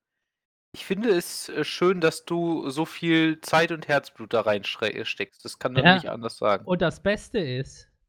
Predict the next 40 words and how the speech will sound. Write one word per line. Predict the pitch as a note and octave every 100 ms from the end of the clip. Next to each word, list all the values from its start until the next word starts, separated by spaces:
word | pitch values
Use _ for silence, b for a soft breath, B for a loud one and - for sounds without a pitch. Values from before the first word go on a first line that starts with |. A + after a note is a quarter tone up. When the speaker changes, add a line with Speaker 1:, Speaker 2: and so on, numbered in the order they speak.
| _ _ _ _ _ _
Speaker 2:
äh, | C#3+ C#3+ C3+ C3
es | C3+ D3
gibt | - D3+ -
jetzt, | D3+ D3 D#3+
es | D3
werden | E3 E3
keine | - E3+
neuen | E3 D3+ B2+
Rassen | A#2+ - E3
mehr | D#3+
hinzugefügt. | E3 - F#3 - G3
Das | -
heißt, | A#2+ - - -
da | A#2
ist, | A#2+ -
glaub | C3+
ich, | B2
jetzt | C3
erstmal | C#3 - B2
Ende. | B2+ C#3+ E3 G3+ b b b
Und | D#3
es | D3+
gibt | F3 D#3+
eine | E3 E3 D3
Rasse, | E3 - G3+ A3+ G#3+ _ -
äh, | D#3 D3+ D3 C#3+ C3+
Viera | - C3+ C3+ D#3 E3 E3+
hießen | D#3 F3+ E3 F3+
die, | F3
das | E3+ -
sind | C3+ C3
so, | B2 A#2+ A#2
äh, | A#2+ A2
Hasen, | C3+ C#3+ D#3 D#3 D#3 D3 _ _ _ _ _ _ _ _ _ _ _ _ _ -
Hasenkreaturen, | C3 C#3+ D#3 D3 - D3+ D3+ F3 D#3+ D#3+
sag | D#3+ D3+
ich | D3+
mal. | D3+ D#3+ F#3+ F#3 _ _ _ _
Speaker 1:
Ja. | C#3+ B2+ C3+ C3+ C3+
Speaker 2:
Ähm, | C3 C3+ C3+